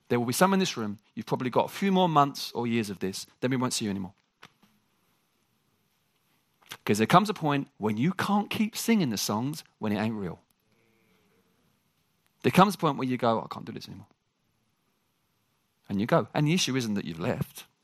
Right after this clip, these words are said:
It's sad that you've left, but the issue is that something was going on in there. You lost the risk. You lost the adventure. I felt God speak to me today about cricket. I don't even, I don't know much about cricket. It must be the Lord. Um,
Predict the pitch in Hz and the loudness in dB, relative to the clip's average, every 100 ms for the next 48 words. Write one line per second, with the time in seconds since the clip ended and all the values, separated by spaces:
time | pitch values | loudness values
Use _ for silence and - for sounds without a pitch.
0 | _ _ _ - - - 127 139 110 101 | _ _ _ -14 -8 -6 -4 -6 -6 -8
1 | 90 - 123 - - 107 113 - 113 - | -8 -6 -6 -6 -10 -4 -4 -2 -4 -4
2 | 110 95 _ _ _ - 135 127 113 117 | -4 -4 _ _ _ -6 -2 -2 -2 -2
3 | 113 107 101 175 117 _ _ _ _ _ | -2 -2 0 -2 -4 _ _ _ _ _
4 | _ _ _ _ _ _ _ - - 147 | _ _ _ _ _ _ _ -6 -2 0
5 | - 110 151 - - - - _ _ - | -2 -4 -4 -4 -6 -8 -14 _ _ -20
6 | - - 131 - 120 180 170 127 - 277 | -6 -2 0 2 2 2 2 -2 -2 -4
7 | - 277 - 262 165 147 113 101 113 - | -4 -8 -4 -4 -4 -4 -2 -4 -4 2
8 | 170 - 233 - 127 - - 226 - 151 | 2 2 -2 -4 -6 -6 -6 -6 -6 -10
9 | - - 202 160 - 208 254 - 127 170 | -8 -4 -2 -2 0 0 0 -2 -4 -2
10 | - - 196 247 175 147 156 135 - - | -4 -2 2 4 4 4 4 2 -2 -8
11 | - - - 220 226 | -6 -4 6 6 8